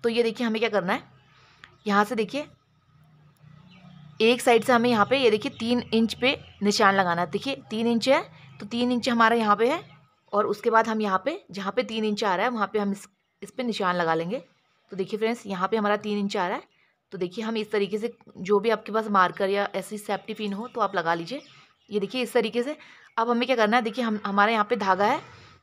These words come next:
देखिए फ्रेंड्स, अब हम इसकी सिलाई करेंगे। तो यहाँ से देखिए, बिल्कुल साइड से हमें इसे इस तरीके से अटैच करना है। ये देखिए, इस तरीके से। और ये धागे जितने भी आपको दिख रहे हैं, ये भी आप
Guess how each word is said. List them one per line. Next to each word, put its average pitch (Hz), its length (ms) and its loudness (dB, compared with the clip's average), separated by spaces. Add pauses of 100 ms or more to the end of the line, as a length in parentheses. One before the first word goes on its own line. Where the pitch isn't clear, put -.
(1200)
देखिए 208 240 -2
फ्रेंड्स, 262 240 2
अब 220 180 4
हम 226 140 2
इसकी 220 200 -10
सिलाई 196 280 4
करेंगे। 202 320 0
तो 269 140 -4
यहाँ 196 300 0
से 208 80 -8
देखिए, 196 300 -4 (520)
बिल्कुल 226 260 -4
साइड 208 500 2
से - 120 -2
हमें 220 200 2
इसे 226 220 0
इस - 200 -10
तरीके 208 300 0
से 294 140 -6 (220)
अटैच 208 300 2
करना 190 260 0
है। 349 140 -2 (1080)
ये 196 80 -4
देखिए, 262 260 -6 (2750)
इस 220 160 -8
तरीके 220 280 0
से। 277 100 0
और 240 140 6
ये 233 160 0
धागे 196 360 2
जितने 196 300 -6
भी 226 100 0
आपको 202 220 2
दिख 185 180 -6
रहे 226 100 -4
हैं, 220 80 -4
ये 196 80 4
भी 208 100 0
आप 202 160 2